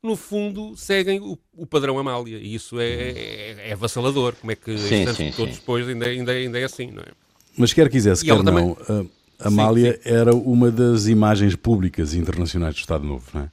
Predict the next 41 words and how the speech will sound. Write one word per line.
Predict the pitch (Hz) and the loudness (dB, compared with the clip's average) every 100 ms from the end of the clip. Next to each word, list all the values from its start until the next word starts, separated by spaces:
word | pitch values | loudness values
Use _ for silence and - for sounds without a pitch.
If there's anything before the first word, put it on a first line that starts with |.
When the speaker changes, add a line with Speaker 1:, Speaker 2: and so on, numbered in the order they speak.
| _ _ - - | _ _ -20 -10
Speaker 2:
Mas | - 104 | -2 0
poucos | - 127 - | 2 2 4
Speaker 3:
Era | |
Speaker 2:
sabiam | 120 113 | 4 6
Speaker 3:
do | 120 | 4
Speaker 2:
que | 123 | 4
ajudava | |
Speaker 3:
país | 170 135 127 120 135 - - | 6 8 8 6 2 -4 -10
também, | - 147 135 123 | -8 -6 -6 -2
Speaker 2:
Ma-, | 127 113 - | -2 -4 -8
Speaker 3:
que | - | -4
Speaker 2:
exato, | 104 90 90 - 110 | 0 2 2 2 2
mas, | 110 - | 2 0
mas | 127 117 | 2 2
poucos | - 165 - | 4 2 2
sabiam | 147 135 147 | 2 4 4
que | - | 4
ajudava, | 139 131 127 127 120 95 82 - | 2 2 2 2 2 0 -2 0
eh, | 95 90 92 | 0 2 2
anonimamente | 98 95 90 90 92 | 2 2 2 2 0
perseguidos | - - 95 87 76 | -2 -8 -4 -4 -4
e | 78 | -6
presos | - 78 | -6 -8
políticos, | - 69 69 71 - | -10 -10 -10 -12 -8
não | 78 | -6
é? | 76 - - - - | -6 -8 -20 -20 -12
E, | - 147 - | -2 -2 0
eh, | 139 - | -4 0
nestes | 131 165 170 - | 4 4 4 2
gestos | 98 110 - - 80 | 4 4 4 -4 -4
da, | 87 82 78 85 90 - | 0 0 -2 -6 -14 -4
da | 90 | 0
Amália, | 85 92 90 85 82 _ _ _ | 2 2 2 0 -4 _ _ _
vocês | 127 101 - 131 | -10 -4 -2 -2
descobrem, | - - 110 107 101 95 90 - | -4 -2 4 4 4 2 0 -4
identificam | 107 95 90 - 101 95 | -2 -2 -2 -2 -4 0
algum | 90 90 | 0 0
envolvimento | 92 78 87 80 80 78 | 0 0 -4 -2 -4 -4
ideológico | 85 76 67 67 67 76 | -6 -6 -6 -6 -8 -12
ou | |
não? | 67 | -12